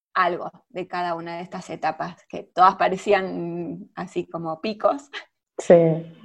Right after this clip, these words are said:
Speaker 2: Eh, con respecto a los documentales, ¿dónde podemos verlos?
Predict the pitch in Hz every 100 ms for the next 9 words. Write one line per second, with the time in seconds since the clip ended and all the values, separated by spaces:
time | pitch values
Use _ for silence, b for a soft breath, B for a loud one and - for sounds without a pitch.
0 | - 208 208 208 202 202 202 208 226 -
1 | 294 294 302 226 190 175 170 170 165 156
2 | 160 170 208 220 208 185 170 165 160 151
3 | 147 151 -